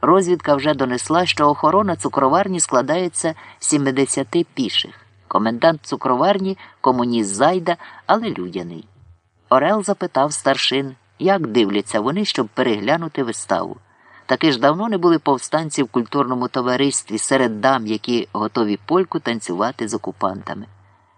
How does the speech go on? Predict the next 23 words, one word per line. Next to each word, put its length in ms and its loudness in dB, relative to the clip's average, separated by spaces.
Заперечень 540 -2
не 100 -4
було. 320 -6
«Тоді 220 2
план 280 2
такий», — 460 -6
сказав 460 -4
Орел. 280 -8
Виїжджаємо 760 2
вже, 380 0
поки 240 2
на 280 2
брамі 640 2
не 200 -2
виставили 540 -2
охорони. 560 -4
Заїхавши 600 0
на 100 0
подвір'я 520 2
цукроварні, 800 -2
скрізь 460 -2
виставляємо 760 0
варту. 540 0